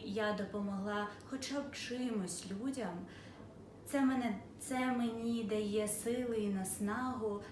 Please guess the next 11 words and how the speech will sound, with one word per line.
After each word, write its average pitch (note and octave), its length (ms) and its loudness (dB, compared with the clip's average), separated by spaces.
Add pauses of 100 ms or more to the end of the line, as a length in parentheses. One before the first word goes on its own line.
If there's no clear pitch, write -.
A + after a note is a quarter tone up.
(180)
далі F#3+ 380 2
знімати F3 640 -4
відео A3 460 -2 (200)
і G3+ 120 -2
далі G3+ 540 0 (140)
допомагати. F3+ 840 -4 (580)
Так, B3+ 320 0
чому A#3+ 380 0
ж B3+ 140 -2
українці A3+ 560 0
вважають G#3 680 0